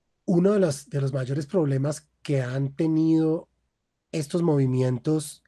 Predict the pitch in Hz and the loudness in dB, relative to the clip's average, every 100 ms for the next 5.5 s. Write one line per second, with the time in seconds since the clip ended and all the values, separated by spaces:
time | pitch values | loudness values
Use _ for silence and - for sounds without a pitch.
0 | _ _ 131 - 151 139 127 123 120 127 | _ _ -18 -10 -6 -4 -4 -6 -6 -8
1 | - 160 135 151 139 - 151 160 _ _ | -6 -4 -2 -2 -2 -6 -10 -10 _ _
2 | _ - 135 147 135 175 147 160 151 139 | _ -12 -8 -6 -2 -2 -2 -4 -8 -8
3 | 113 120 135 143 135 117 117 220 175 - | -8 -8 -8 -6 -8 -8 -6 -2 -2 -4
4 | _ _ _ _ 131 - - 127 123 123 | _ _ _ _ -10 -10 -6 -4 -4 -2
5 | 131 143 185 226 | -2 0 0 0